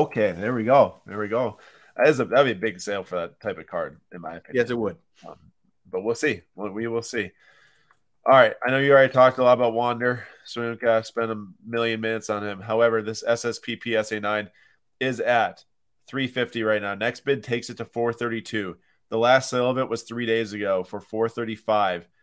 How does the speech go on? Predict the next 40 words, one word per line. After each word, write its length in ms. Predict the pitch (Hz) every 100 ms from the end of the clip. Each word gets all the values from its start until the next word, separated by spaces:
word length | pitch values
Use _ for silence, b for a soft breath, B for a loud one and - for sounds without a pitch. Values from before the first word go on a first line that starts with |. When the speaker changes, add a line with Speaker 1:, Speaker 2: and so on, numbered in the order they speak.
| _ _
Speaker 1:
So 160 | -
it's 100 | 107
pretty 300 | - - 139
much 200 | 135 120
already 300 | 120 117 113
at 240 | 107 110 -
the 80 | 107
last 380 | 104 104 -
sale. 320 | - 104 90 - b b
My 160 | - 127
question 400 | 123 131 123 117
to 60 | 117
you, 80 |
Nate, 220 | 110 110 101
is 160 | 110
does 280 | 92 117 123
this 240 | 131 127
get 280 | - 123 113 120
over 320 | 120 113 110
four 340 | - 117 120
seventy-five, 1120 | 120 - 117 117 113 92 - 104 104 104 101 _ _ _ _ -
um, 300 | 101 101 101
with 260 | 113 117 -
the 100 | 113
final 360 | - 113 107
price, 340 | 101 110 104 101
over 280 | 113 117 113
under 280 | 113 107 110
is 140 | 104
at 200 | 98 95 -
four 200 | 113 107
seventy-five, 600 | 107 98 92 85 76 78 _ _ _ _ _ _ _ _ _ _ _ _ _ _ -
which 180 | 139 147
would 100 | 135
be, 340 | 139 139 135 123
that 200 | 127 127
end 140 | 135
up 80 | 123
being, 220 | 131 131
like, 340 | 123 117 104